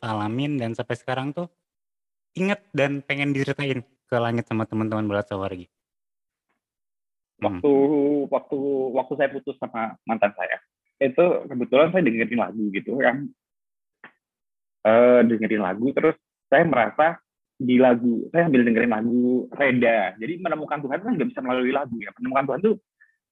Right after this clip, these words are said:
Speaker 2: bukan selalu harus apa ya, sesuatu yang, "Uh, saya beriktikaf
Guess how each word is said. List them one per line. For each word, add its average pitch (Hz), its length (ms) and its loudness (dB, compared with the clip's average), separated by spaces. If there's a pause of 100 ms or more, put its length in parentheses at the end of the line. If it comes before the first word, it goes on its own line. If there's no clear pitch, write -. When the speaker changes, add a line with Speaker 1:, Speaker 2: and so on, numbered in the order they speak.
Speaker 2:
bukan 147 520 2
selalu 139 400 4
harus 127 300 0 (100)
apa 131 320 -6
ya, 120 200 0
sesuatu 113 360 -6
yang, 135 120 -6
"Uh, 147 80 -18 (440)
saya 156 240 -4 (400)
beriktikaf - 720 -4